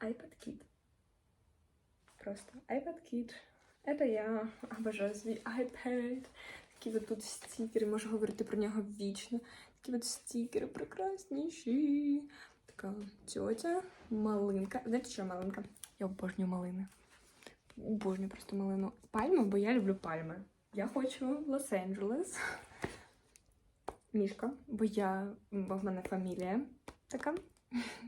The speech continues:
Квіточка, бо я люблю пальми. Пальми, квіточка, пальмська, мальдівська квіточка. Хочу на море. Все пов'язано.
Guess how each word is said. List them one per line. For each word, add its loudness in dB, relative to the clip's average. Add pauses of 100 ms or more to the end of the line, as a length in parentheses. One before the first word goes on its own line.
(600)
Квіточка, 0 (140)
бо 6
я 6
люблю 2
пальми. -4 (500)
Пальми, 8
квіточка, -2 (260)
пальмська, 0 (140)
мальдівська -2 (100)
квіточка. -10 (1300)
Хочу 0
на 0
море. -6 (1160)
Все -2
пов'язано. 2